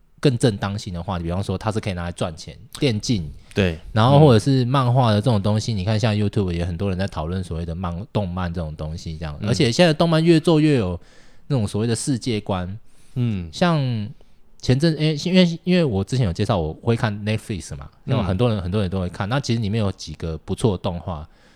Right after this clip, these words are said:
Speaker 1: 那像有一个，呃，那个是做哥-，呃，哥吉拉的。
Speaker 2: 做哥吉拉的。
Speaker 1: 做哥吉拉，然后做三部曲。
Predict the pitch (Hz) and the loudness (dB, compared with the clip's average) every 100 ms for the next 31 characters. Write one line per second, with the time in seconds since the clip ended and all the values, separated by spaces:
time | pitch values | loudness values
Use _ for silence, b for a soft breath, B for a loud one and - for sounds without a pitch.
0 | b b b 147 131 147 123 113 - _ | b b b -2 0 0 -2 -6 -14 _
1 | - 95 110 113 101 98 - - _ - | -8 -4 0 0 0 -2 -6 -20 _ -8
2 | 95 101 120 113 120 - 123 104 - 110 | -6 -2 0 0 0 4 4 4 2 2
3 | 107 117 - _ _ 92 87 85 117 110 | 2 -2 -8 _ _ -4 -4 0 0 2
4 | 90 87 80 73 - _ - - _ - | 0 -2 -4 -10 -18 _ -20 -20 _ -20
5 | - - 151 - 135 - 90 90 85 76 | -14 -2 0 0 -4 -4 -4 -2 -4 2
6 | 147 135 127 117 104 101 107 117 104 107 | 4 6 4 4 0 0 2 2 2 0
7 | 104 107 85 - - | 0 0 -4 -8 -14